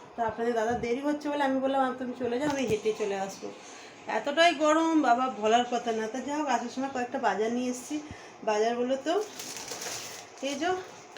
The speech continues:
এটা একটি এখানে খারি বলে, খারি মানে টোস্ট ধরনের, নিয়ে এলাম চায়ের সঙ্গে খাওয়ার জন্য। আর একটু বাসমতি চাল, বিরিয়ানির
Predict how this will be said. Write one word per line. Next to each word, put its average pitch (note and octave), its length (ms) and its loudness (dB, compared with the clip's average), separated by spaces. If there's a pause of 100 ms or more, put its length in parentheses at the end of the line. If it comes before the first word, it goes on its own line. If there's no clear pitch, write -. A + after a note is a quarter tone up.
(280)
এটা D4+ 140 4
একটি E4+ 540 -4
এখানে D4 240 2 (120)
খারি B3+ 360 6
বলে, G3 380 2
খারি G#3 420 -4
মানে G#3+ 220 0 (120)
টোস্ট D4+ 220 4
ধরনের, B3 400 2 (520)
নিয়ে C4 220 2
এলাম C#4 180 0 (100)
চায়ের A#3 220 6
সঙ্গে B3 340 -2
খাওয়ার A3+ 300 0
জন্য। B3 200 2 (1120)
আর G#3+ 360 0 (1120)
একটু C#4+ 280 -2 (1600)
বাসমতি B3 540 0
চাল, G3+ 300 2 (440)
বিরিয়ানির A#3 460 2